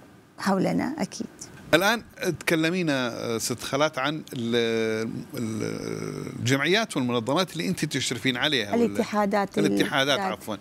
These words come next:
Speaker 2: آه، احكي لنا عليها طموحك شنو؟ شو تريدين تسوين؟ وين وصلتي؟ حققتي شيء؟
Speaker 1: آه، حققت بفتح دورات م-، ب-، آه،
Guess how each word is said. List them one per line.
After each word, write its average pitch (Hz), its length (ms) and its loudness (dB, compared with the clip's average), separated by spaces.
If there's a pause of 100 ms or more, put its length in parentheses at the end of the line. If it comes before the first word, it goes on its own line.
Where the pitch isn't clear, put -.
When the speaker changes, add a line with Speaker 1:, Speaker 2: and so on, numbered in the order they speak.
(340)
Speaker 2:
آه، 151 160 2
احكي - 280 0
لنا 226 140 2
عليها 143 340 0
طموحك 120 520 -2
شنو؟ 101 300 -4
شو 117 140 -4
تريدين 104 340 -2
تسوين؟ 101 520 -4 (300)
وين 147 200 6
وصلتي؟ 123 800 0
حققتي 131 520 -4
شيء؟ 135 320 -4 (340)
Speaker 1:
آه، 202 260 4
حققت 233 640 -2 (460)
بفتح 208 420 0
دورات 196 520 2
م-، 208 160 0 (420)
ب-، - 120 6
آه، 196 380 2